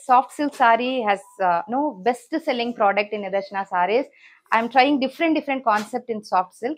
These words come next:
Earlier, the checks pattern we have released in semi soft silk saree, that was a super hit.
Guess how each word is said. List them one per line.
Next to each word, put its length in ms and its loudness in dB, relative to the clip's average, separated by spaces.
Earlier, 440 0
the 60 -6
checks 420 0
pattern 360 4
we 120 -4
have 280 4
released 340 -4
in 120 -6
semi 380 2
soft 300 0
silk 160 -6
saree, 260 0
that 180 -4
was 120 -2
a 80 -6
super 420 -2
hit. 220 2